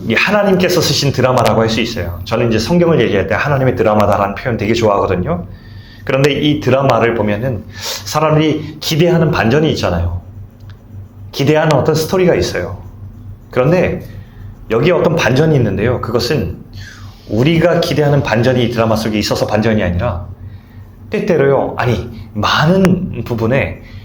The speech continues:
하나님께서 이야기 속에서 들려주는 강조점과 우리가 기대하는 강조점이 되게 다르다는 반전이 있어요.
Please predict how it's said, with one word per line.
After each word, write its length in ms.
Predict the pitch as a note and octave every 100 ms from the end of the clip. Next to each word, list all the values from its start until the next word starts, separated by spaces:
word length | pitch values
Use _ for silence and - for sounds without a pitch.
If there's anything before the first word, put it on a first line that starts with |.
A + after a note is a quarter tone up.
| -
하나님께서 800 | - - A3 B3 A#3 A3 A3+ F3+ D#3
이야기 680 | B2+ D3+ C3+ - - D3+
속에서 380 | D3+ D3+ C#3 C#3+
들려주는 460 | B2+ B2 A2+ B2 A#2+
강조점과 800 | A2+ A#2 A2+ G#2 G#2+ B2+ F2+ - - - - - -
우리가 500 | B2 D3 G3 G#3+ G#3
기대하는 380 | - D#3 D#3+ D#3
강조점이 680 | A#2 A#2 A#2+ C3 C#3 C3 - - -
되게 300 | - A#2+ D3+
다르다는 600 | - - A2+ D#3 G3+ G3+
반전이 380 | F3+ G#2+ G#2+ G#2
있어요. 360 | F2 - E2